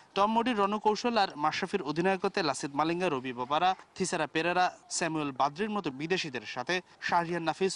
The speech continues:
রুবেল হোসেন, আব্দুর রাজ্জাক, জিয়াউর রহমানের মতো অভিজ্ঞ দেশি ক্রিকেটাররা থাকায় টুর্নামেন্টের অন্যতম ফেভারিট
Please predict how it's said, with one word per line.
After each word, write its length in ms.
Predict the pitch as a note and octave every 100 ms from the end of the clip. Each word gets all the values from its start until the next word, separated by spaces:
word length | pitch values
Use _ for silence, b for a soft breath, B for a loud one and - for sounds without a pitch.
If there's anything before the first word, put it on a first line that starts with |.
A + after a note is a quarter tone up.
| C#3
রুবেল 260 | C3+ D3+
হোসেন, 300 | C#3+ D3 F#3 F3 B B
আব্দুর 300 | B2+ C#3 E3
রাজ্জাক, 240 | E3+ E3 E3+
জিয়াউর 320 | C#3 D3+ D3+
রহমানের 340 | D#3 E3 F3
মতো 300 | F3+ E3+ D#3 G#2 B -
অভিজ্ঞ 340 | C#3+ D#3+ E3
দেশি 260 | C#3+ C#3 F3+
ক্রিকেটাররা 460 | F#3 D#3+ D3 C3+
থাকায় 360 | - D#3 D#3 A#2+ B -
টুর্নামেন্টের 440 | E3 C#3+ C3 C3 -
অন্যতম 480 | D#3 F#3+ E3+ C3 A#2+
ফেভারিট 360 | C#3 C3+ E3+